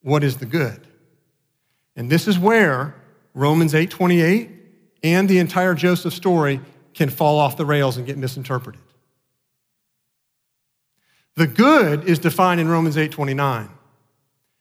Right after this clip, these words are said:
being conformed to the image of Jesus Christ. Being transformed to become more like Christ. That is the good.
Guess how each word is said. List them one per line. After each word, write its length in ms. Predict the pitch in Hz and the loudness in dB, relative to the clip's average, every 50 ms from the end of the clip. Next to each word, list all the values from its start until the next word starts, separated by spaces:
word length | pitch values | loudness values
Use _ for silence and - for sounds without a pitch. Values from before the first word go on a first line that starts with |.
| _ _ _ - | _ _ _ 0
being 240 | 180 185 180 165 139 | 2 2 2 2 0
conformed 560 | - 160 147 - - 196 190 185 175 160 143 | -2 -4 -4 -4 0 0 2 2 2 0 0
to 80 | - | -2
the 160 | 151 151 151 156 | -2 0 0 0
image 240 | 160 156 143 123 | 0 0 -2 -2
of 80 | 139 127 | -6 -8
Jesus 340 | - 151 143 123 113 113 - | -6 -4 -6 -6 -6 -10 -16
Christ. 300 | - 131 101 90 95 - - - _ _ _ _ _ _ _ _ _ _ _ _ _ _ _ _ _ _ _ _ _ _ _ _ _ _ _ _ _ _ _ _ _ - | -14 -16 -16 -16 -18 -20 -20 -20 _ _ _ _ _ _ _ _ _ _ _ _ _ _ _ _ _ _ _ _ _ _ _ _ _ _ _ _ _ _ _ _ _ 0
Being 200 | 180 185 190 175 | 2 4 4 4
transformed 720 | 160 - 180 170 165 165 - - - 202 190 185 165 156 143 | 2 0 0 -2 -2 -2 -6 -4 -2 0 2 2 2 0 0
to 60 | 151 | -2
become 340 | 143 170 - 175 151 147 147 | -2 -2 -2 -2 -2 0 0
more 160 | 151 156 147 | 0 0 0
like 200 | 139 135 135 - | 0 -2 -2 -4
Christ. 360 | - 175 151 135 117 110 - - - _ - | -2 -2 0 0 -2 -6 -12 -18 -20 _ -10
That 340 | 123 117 185 220 254 277 277 | -4 -2 0 2 2 0 0
is 160 | 277 254 202 | -2 -4 -4
the 120 | 185 220 | -4 -2
good. 420 | 175 185 226 220 190 131 - - | 2 4 4 4 4 2 -4 -10